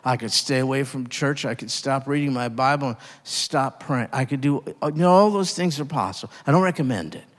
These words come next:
but I, but, but, but all those things are possible. But if I knew, if I had the conviction, in spite of my proclivity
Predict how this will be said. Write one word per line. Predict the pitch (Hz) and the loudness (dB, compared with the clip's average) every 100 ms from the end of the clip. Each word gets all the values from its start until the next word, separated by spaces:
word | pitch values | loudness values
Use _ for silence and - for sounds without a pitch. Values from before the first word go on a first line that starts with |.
| - - _ _ | -20 -20 _ _
but | 131 | -4
I, | 127 131 120 120 | 0 0 -2 -2
but, | 123 113 | -4 -2
but, | 147 | -2
but | 135 156 | 2 6
all | 185 214 | 6 6
those | 202 170 | 4 2
things | 175 170 147 | 0 0 0
are | 139 | -2
possible. | 127 92 - - - - _ _ _ _ _ _ _ _ - _ _ _ _ _ _ _ _ - _ _ _ _ | -2 -4 -4 -10 -12 -18 _ _ _ _ _ _ _ _ -20 _ _ _ _ _ _ _ _ -20 _ _ _ _
But | 190 196 | 4 6
if | 220 202 | 6 4
I | 196 202 | 0 0
knew, | 208 254 311 247 151 - | 2 8 10 10 6 2
if | 165 160 | 0 6
I | 185 | 8
had | 220 311 330 | 10 8 8
the | 294 | 4
conviction, | - 269 208 175 - 101 107 - - - | 0 0 2 -2 -2 -10 -12 -18 -20 -4
in | 180 170 | 0 0
spite | - 269 320 320 | 2 6 8 6
of | |
my | 254 254 | 4 4
proclivity | - 233 214 - 330 370 339 - 180 117 | 4 2 2 4 8 8 6 6 4 4